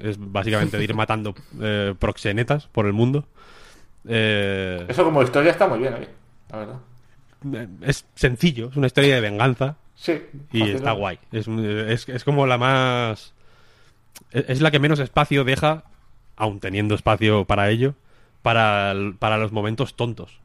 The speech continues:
Speaker 1: y, y, y sus, insustanciales totalmente. Que el resto de personajes tienen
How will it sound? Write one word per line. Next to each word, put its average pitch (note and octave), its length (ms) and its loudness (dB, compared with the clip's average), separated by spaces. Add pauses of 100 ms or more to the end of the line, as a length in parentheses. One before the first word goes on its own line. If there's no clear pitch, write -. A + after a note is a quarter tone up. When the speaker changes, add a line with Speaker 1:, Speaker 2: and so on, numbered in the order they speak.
(200)
Speaker 1:
y, G#2+ 120 -8
y, G#2 200 -2
y G#2 300 -2
sus, A2 220 -10
insustanciales G#2+ 840 -4
totalmente. G#2 520 -6 (320)
Que A#2+ 100 -2
el G#2 60 -2
resto G#2+ 180 -2
de A#2+ 80 2
personajes A#2 560 -2 (1200)
tienen B2+ 560 0